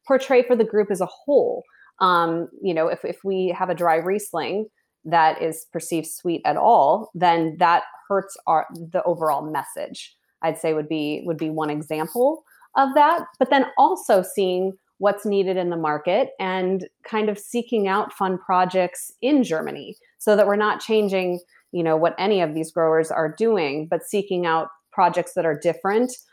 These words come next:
um, that only add to the breadth of the portfolio and the potential of opportunity. Um, I'd say one of those newer projects would be, uh, Fritz Mueller and the Rheinhessen with, uh, pearl vine or semi-sparklings,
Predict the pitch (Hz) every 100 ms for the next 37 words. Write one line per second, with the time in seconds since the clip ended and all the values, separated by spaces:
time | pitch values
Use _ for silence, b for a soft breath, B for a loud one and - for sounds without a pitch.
0 | b b 190 175 165 170 180 185 196 202
1 | 196 156 175 185 160 185 220 - 170 165
2 | 170 - 170 165 170 170 175 175 170 165
3 | 185 - 180 175 160 156 - 151 - 233
4 | 180 107 98 - _ _ _ - 170 156
5 | 156 - 185 180 185 170 - 175 180 170
6 | 156 170 175 190 185 160 147 151 151 -
7 | 160 147 151 151 - 147 - 180 - 180
8 | 170 165 160 151 156 220 214 139 - -
9 | - - b b - 160 160 190 151 -
10 | - 180 190 165 147 139 147 147 151 180
11 | 156 156 156 156 143 160 156 170